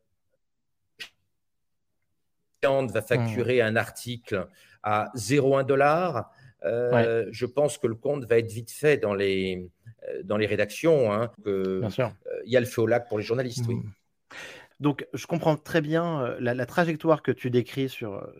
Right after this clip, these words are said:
Speaker 2: chat G P T. En vrai, le modèle, euh, ch-, l'outil est sorti depuis le mois de décembre. Euh, il est déjà critiqué pour les hallucinations, les imprécisions.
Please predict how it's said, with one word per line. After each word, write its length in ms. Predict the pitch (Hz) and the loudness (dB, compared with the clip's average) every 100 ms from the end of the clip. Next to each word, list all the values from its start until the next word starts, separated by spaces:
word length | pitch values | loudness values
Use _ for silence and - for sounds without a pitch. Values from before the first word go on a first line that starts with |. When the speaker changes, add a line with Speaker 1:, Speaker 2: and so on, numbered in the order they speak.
| - | -8
Speaker 2:
chat 140 | 123 | -8
G 120 | 110 | -6
P 160 | 104 113 | -6 -2
T. 200 | 165 196 196 | 0 0 -2
En 160 | - 113 | -8 -6
vrai, 320 | 110 120 143 | -2 0 2
le 80 | 113 | 0
modèle, 420 | 113 120 131 127 | -2 2 2 2
euh, 200 | 107 110 - - - | 0 -6 -10 -16 -20
ch-, 180 | - 139 | -6 2
l'outil 360 | 139 151 - 143 | 6 4 4 2
est 40 | |
sorti 400 | - 120 - 143 | 4 0 -2 -2
depuis 300 | 120 107 - | -2 -2 -4
le 100 | 117 | -2
mois 140 | 107 110 | -2 -4
de 40 | |
décembre. 640 | 113 113 160 180 165 110 - 113 | -4 0 2 4 2 -4 -10 -10
Euh, 180 | 110 | -6
il 100 | 113 | 0
est 60 | 131 | 2
déjà 200 | 151 170 | 4 2
critiqué 420 | 170 165 160 170 | 0 -2 0 0
pour 180 | 160 127 | 2 4
les 140 | 117 113 | 4 2
hallucinations, 640 | 117 113 127 113 - 135 | 0 -2 -2 -4 -4 -4
les 120 | 110 | -4
imprécisions. 560 | 110 113 - 107 151 | -4 -6 -8 -2 -2